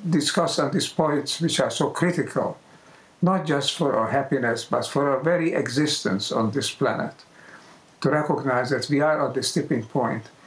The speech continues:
and that a new spirituality, a lived spirituality, can arise, which can show us the way. It's the, it's not the old-fashioned dogma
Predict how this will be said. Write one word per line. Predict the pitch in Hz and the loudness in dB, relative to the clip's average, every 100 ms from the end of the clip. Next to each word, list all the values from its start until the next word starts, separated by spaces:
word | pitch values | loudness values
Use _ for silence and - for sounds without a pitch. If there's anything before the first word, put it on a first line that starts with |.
| - - | -20 -6
and | 143 135 | -2 0
that | 135 127 | 0 0
a | 143 131 | 0 2
new | 165 175 | 4 2
spirituality, | - - 147 135 - 135 131 131 - 135 | 0 0 2 2 0 0 2 0 0 2
a | 120 | 2
lived | 139 165 160 | 2 2 -2
spirituality, | - 165 139 127 - 175 208 117 - 127 - - - - - - | -2 0 0 0 0 0 0 -2 -2 -4 -4 -18 -20 -20 -16 -2
can | 151 147 139 180 | 0 2 0 0
arise, | 156 139 131 120 113 - - - - - - | 0 2 2 2 -2 -4 -8 -14 -20 -8 -2
which | 135 - | 0 2
can | 143 | 0
show | 131 156 151 | 2 2 2
us | 131 - | 0 0
the | 123 | 0
way. | 113 107 143 - - - - - _ - - | 2 0 -2 -8 -20 -20 -20 -20 _ -10 -4
It's | 123 - - | -2 -2 -6
the, | - 123 120 127 | 0 2 2 0
it's | - | 0
not | 147 151 139 | 0 2 2
the | 131 | 0
old-fashioned | - 165 160 - 139 - 131 | 2 2 0 0 0 0 0
dogma | 139 127 131 127 | 2 0 0 -2